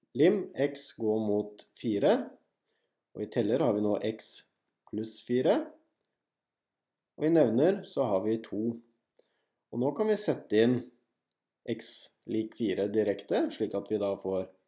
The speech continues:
fire pluss fire delt på to. Fire pluss fire er åtte delt på to,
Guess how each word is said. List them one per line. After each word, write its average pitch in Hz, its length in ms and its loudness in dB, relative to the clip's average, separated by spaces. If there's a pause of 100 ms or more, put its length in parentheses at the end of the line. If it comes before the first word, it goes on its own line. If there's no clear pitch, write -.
(160)
fire 135 340 2
pluss - 460 -2 (760)
fire 123 320 2 (1040)
delt 95 240 -8
på 107 120 -4
to. 95 160 -4 (560)
Fire 120 200 -4
pluss 127 240 -4
fire 120 220 4
er 127 80 2
åtte 143 240 -2
delt 113 160 0
på 120 100 -6
to, 170 140 2